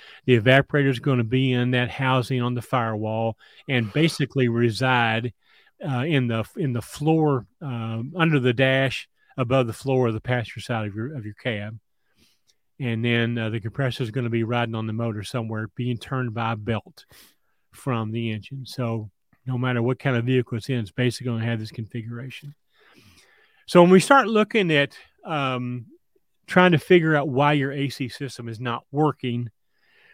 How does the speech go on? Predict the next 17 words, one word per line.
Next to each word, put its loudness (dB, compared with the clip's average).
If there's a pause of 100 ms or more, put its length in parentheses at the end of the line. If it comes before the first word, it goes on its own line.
we've 0
kinda 0
gotta 2
look 0
at -2
three 0
major -2
causes -6
of -12
that. -16 (960)
The -4
first -2
one -2
we 2
call -2
mechanical -4
failures. -20